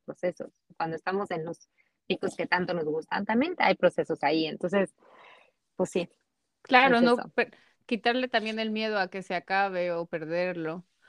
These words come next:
Speaker 2: Pues mira, yo lo veo
Speaker 1: Ujú.
Speaker 2: así como los doctores nunca dejan de actualizarse, es nuestro estudio de mercado. <laughs> O sea, como que
Speaker 1: Totalmente.
Speaker 2: justo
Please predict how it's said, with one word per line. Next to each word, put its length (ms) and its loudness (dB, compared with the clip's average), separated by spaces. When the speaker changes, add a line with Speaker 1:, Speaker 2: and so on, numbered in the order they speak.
Speaker 2:
Pues 200 8
mira, 220 8
yo 160 2
lo 160 -2
veo 200 4
Speaker 1:
Ujú. 0 -
Speaker 2:
así 260 2
como 260 0
los 200 -2
doctores 420 -4
nunca 400 -2
dejan 300 -4
de 60 -4
actualizarse, 1080 -4
es 100 -4
nuestro 560 0
estudio 440 4
de 80 4
mercado. 500 2
<laughs> 1400 2
O 100 10
sea, 160 10
como 220 4
que 220 4
Speaker 1:
Totalmente. 20 0
Speaker 2:
justo 560 0